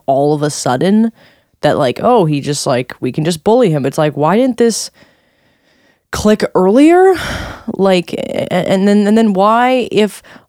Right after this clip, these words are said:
what I didn't quite understand is that why did Mike lie about,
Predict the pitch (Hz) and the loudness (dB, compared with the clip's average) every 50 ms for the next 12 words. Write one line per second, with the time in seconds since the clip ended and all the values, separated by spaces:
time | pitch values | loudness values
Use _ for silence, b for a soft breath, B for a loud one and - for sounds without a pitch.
0 | B _ - 214 233 240 220 185 - 233 240 294 311 - - - 208 196 214 226 | B _ 0 2 2 2 0 0 -2 -2 -2 -2 -4 -4 -4 -2 0 2 2 2
1 | 240 247 262 - - - 277 285 294 302 302 247 - - 233 202 202 214 180 - | 2 0 -2 -2 0 0 0 2 2 0 0 0 -2 -4 -4 -2 -2 -2 -2 -2
2 | - 175 175 170 175 180 190 214 233 254 277 294 302 311 311 311 b b b b | -4 -6 -4 -2 -2 0 0 0 0 2 2 0 0 0 -2 -4 b b b b
3 | b b b b _ - - 202 208 196 202 190 180 175 180 185 196 196 - - | b b b b _ 0 2 2 4 4 2 0 2 2 2 0 0 -2 -4 -8
4 | - - - - _ _ _ _ _ _ _ _ _ _ _ _ _ _ _ _ | -14 -16 -16 -16 _ _ _ _ _ _ _ _ _ _ _ _ _ _ _ _
5 | _ _ - - - - - - 170 175 185 185 185 180 175 165 156 151 156 147 | _ _ -20 -18 -14 -10 -6 -2 0 0 0 0 0 0 0 0 0 0 0 -2
6 | - - - 160 151 - 165 156 151 151 151 147 - - - - | -2 -2 -2 -4 -2 -2 0 0 2 0 0 -2 -4 -6 -12 -16